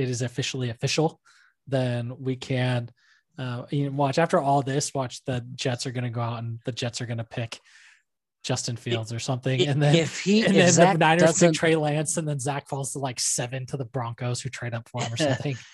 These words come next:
Speaker 2: If Zach isn't a Jet, I've already got my shirt in mind that it will be whatever the team colors of the team who drafts him are, and it will just say, "Not a Jet shirt."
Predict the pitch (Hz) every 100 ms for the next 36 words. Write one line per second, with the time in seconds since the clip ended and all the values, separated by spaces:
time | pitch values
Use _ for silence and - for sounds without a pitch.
0 | - - 156 135 123 151 185 - 151 143
1 | 156 135 135 117 127 135 135 123 - 135
2 | 143 139 123 127 127 127 123 120 110 -
3 | - 131 123 - 127 113 110 110 117 131
4 | _ _ - _ - 110 110 107 117 120
5 | 117 127 123 117 120 120 117 147 135 123
6 | - 131 - 127 131 123 117 117 110 -
7 | 127 120 120 - 120 127 - 117 104 101
8 | 98 - 113 117 120 113 110 - 117 110
9 | 104 - - - 104 104 127 131 120 120
10 | 120 - - 95 87 -